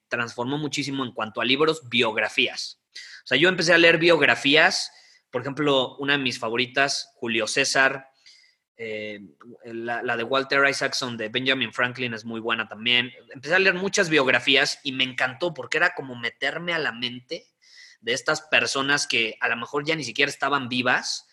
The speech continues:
pero podías ahí medio descifrar cómo pensaban, cómo veían la vida y ver la vida desde diferentes ángulos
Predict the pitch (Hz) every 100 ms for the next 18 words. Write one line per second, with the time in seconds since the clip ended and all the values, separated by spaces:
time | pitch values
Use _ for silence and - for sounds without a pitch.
0 | _ _ _ _ - 120 117 117 113 110
1 | 113 _ _ - 117 131 147 151 143 131
2 | 123 139 143 135 120 113 110 110 123 131
3 | 131 135 135 127 110 - 120 120 120 123
4 | 123 117 110 113 117 113 117 113 113 113
5 | - - _ 127 135 175 185 170 175 180
6 | 165 139 123 120 120 123 139 147 156 143
7 | 135 131 131 147 185 -